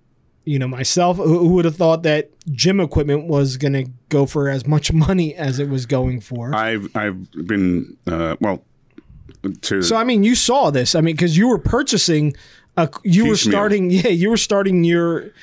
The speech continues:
Speaker 1: your studio at the
Speaker 2: Right.
Speaker 1: same time as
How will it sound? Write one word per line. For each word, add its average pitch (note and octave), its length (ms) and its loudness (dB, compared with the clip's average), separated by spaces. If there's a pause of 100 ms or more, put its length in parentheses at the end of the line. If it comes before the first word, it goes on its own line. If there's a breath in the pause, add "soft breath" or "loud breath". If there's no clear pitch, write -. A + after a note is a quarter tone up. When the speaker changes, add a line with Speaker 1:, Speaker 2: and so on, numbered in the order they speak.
(140)
Speaker 1:
your D#3+ 140 4
studio G3 560 2
at C#3+ 120 0
the G2+ 80 0
Speaker 2:
Right. D3+ 100 -2
Speaker 1:
same D#3+ 320 0
time D#3+ 400 0 (380 loud breath)
as D3+ 420 0